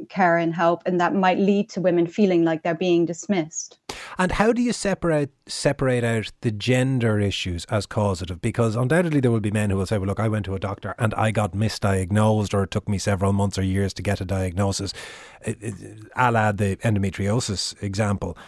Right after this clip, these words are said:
Speaker 2: How do you know what is substandard medical care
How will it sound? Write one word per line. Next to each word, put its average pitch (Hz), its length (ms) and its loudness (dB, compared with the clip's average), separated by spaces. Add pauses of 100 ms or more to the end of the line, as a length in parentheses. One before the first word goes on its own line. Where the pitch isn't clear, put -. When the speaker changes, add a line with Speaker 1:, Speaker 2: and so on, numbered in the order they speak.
(120)
Speaker 2:
How 170 180 4
do 185 80 0
you 190 140 4
know 165 300 6
what 127 280 0
is 110 540 0 (1120)
substandard 131 640 2
medical 113 320 -2
care 131 320 2